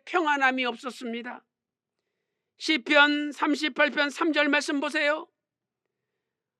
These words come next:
하반절에 "나의 죄로 인하여 내 뼈에 평안함이 없나이다." 이 나의 죄는 예수님의 죄가 아니라 다윗의 죄요, 바로 저와 여러분의 죄,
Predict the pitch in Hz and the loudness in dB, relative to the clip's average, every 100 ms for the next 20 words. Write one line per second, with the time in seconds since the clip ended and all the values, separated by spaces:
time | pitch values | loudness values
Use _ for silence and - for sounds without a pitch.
0 | _ - 311 294 302 294 294 302 285 302 | _ 6 8 8 4 4 6 6 8 8
1 | 302 247 302 302 294 294 294 294 302 311 | 6 2 0 2 2 4 4 8 8 6
2 | - _ _ - 269 302 294 285 330 294 | 2 _ _ -2 4 6 6 2 2 4
3 | 294 285 285 - - 392 269 277 254 262 | 6 4 2 -6 -4 -2 2 2 2 0
4 | 254 247 254 254 247 254 - _ _ _ | -2 -4 -8 -12 -14 -18 -20 _ _ _
5 | _ _ _ _ _ _ _ _ - 330 | _ _ _ _ _ _ _ _ 4 8
6 | 480 403 381 453 415 - 427 427 403 392 | 10 10 8 10 8 10 10 10 8 4
7 | - _ _ _ _ _ - 269 480 - | -8 _ _ _ _ _ 0 4 6 6
8 | 508 466 453 415 - 440 427 403 415 392 | 4 6 6 4 6 8 8 6 6 6
9 | 381 359 - _ - 392 392 370 370 339 | 6 2 -8 _ 4 8 8 8 4 4
10 | 339 349 330 359 _ _ _ _ - 508 | 2 4 2 0 _ _ _ _ 0 4
11 | 480 381 415 440 403 359 381 359 349 - | 4 2 2 4 4 4 0 -2 -4 -4